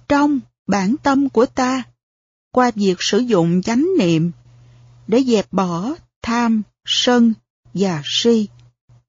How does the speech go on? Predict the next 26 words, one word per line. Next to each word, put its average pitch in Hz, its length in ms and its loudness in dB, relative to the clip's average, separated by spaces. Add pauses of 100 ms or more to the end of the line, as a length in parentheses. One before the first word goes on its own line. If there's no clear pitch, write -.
(680)
Bí 233 380 4
mật 233 300 0
của 226 120 2
hạnh 175 300 -2
phúc 302 240 -2 (520)
được 214 280 0
hiển 214 360 2 (100)
lộ 170 380 0 (560)
khi 285 140 2
các 320 240 -2
lớp 320 260 4
vỏ 196 340 0
của 262 140 -2
nhiễm 226 240 2 (160)
ô 247 260 2
được 180 260 0
lột 190 280 0 (120)
bỏ 180 420 -4
bởi 185 400 0 (160)
trí 240 340 2 (100)
tuệ. 160 440 -2 (1900)
Chánh 294 220 4 (100)
niệm 190 400 4
đưa 247 140 4
đến 262 260 0
giác 302 240 0